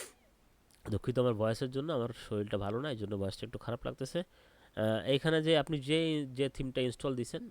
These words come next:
আহ, সরি, যে ওয়ার্ডপ্রেসটা ইনস্টল দিছেন সেই ওয়ার্ডপ্রেসটাকে আপনারা চেঞ্জ করে নেবেন। আমি একটু আগে এটা নিয়ে কাজ করছিলাম, এই জন্য আমার এখানে এরকম হয়ে আছে, এটা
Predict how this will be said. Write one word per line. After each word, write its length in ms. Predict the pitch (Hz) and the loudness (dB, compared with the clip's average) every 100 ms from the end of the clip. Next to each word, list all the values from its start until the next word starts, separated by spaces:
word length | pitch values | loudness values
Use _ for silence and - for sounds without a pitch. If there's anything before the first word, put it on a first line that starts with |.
| - | -4
আহ, 140 | 110 | -4
সরি, 240 | 104 110 107 | -2 -2 0
যে 140 | 123 | 2
ওয়ার্ডপ্রেসটা 460 | 131 127 123 - 123 | 2 2 -2 0 -2
ইনস্টল 280 | 107 131 | -2 -2
দিছেন 260 | 120 - 175 | -2 -4 -4
সেই 160 | - 127 | 0 2
ওয়ার্ডপ্রেসটাকে 500 | 110 - - 110 117 | 2 -2 -4 -2 -2
আপনারা 160 | 113 | -4
চেঞ্জ 300 | 104 113 113 | -4 -4 -2
করে 160 | - 117 | -2 -2
নেবেন। 180 | 143 147 | 0 0
আমি 180 | 120 | 0
একটু 220 | 131 - 127 | -2 0 0
আগে 200 | 135 135 - - - - | 0 -2 -8 -20 -14 -2
এটা 160 | 131 135 | 2 4
নিয়ে 120 | 135 | 4
কাজ 240 | 131 143 | 2 2
করছিলাম, 440 | - 127 117 131 170 | 0 -2 -2 -2 0
এই 100 | 117 | -2
জন্য 260 | 117 120 | -2 0
আমার 220 | 120 117 | 2 2
এখানে 360 | 113 113 117 113 | -2 -2 -2 -2
এরকম 420 | 110 110 113 110 | -2 -2 -4 -4
হয়ে 260 | 98 120 131 | -2 2 2
আছে, 260 | 104 143 | 0 -4
এটা 220 | 107 107 | -4 -4